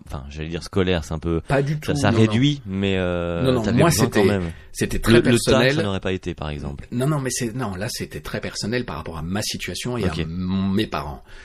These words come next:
Speaker 2: Et où j'avais besoin de
Speaker 1: Oui,
Speaker 2: pouvoir
Speaker 1: de prouver.
Speaker 2: prouver
Speaker 1: Voilà.
Speaker 2: que, euh, j'avais une reconnaissance et que j'avais pas rien à y faire. Il fallait que je puisse justifier, euh, que j'avais abandonné le reste, quoi.
Speaker 1: Hmm.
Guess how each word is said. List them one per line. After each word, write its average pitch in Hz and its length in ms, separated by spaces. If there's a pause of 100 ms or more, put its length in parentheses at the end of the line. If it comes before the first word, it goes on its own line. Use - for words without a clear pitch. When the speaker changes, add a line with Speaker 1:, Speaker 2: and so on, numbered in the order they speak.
(280)
Speaker 2:
Et 71 100
où 71 60
j'avais 76 260
besoin 117 960
de 98 140
Speaker 1:
Oui, 107 140
Speaker 2:
pouvoir 98 180
Speaker 1:
de - 60
prouver. 104 300
Speaker 2:
prouver 131 340 (220)
Speaker 1:
Voilà. 85 180
Speaker 2:
que, 117 40
euh, 92 500
j'avais 110 440
une 104 180
reconnaissance 95 580
et 95 40
que 90 60
j'avais 87 200
pas 120 140
rien 104 260
à 98 60
y 87 100
faire. 62 360 (400)
Il 113 80
fallait 135 180
que 120 60
je 104 100
puisse 135 260
justifier, 151 840
euh, 98 800
que 101 120
j'avais 92 360
abandonné 95 460
le 135 80
reste, 202 300
quoi. 76 280 (360)
Speaker 1:
Hmm. 87 200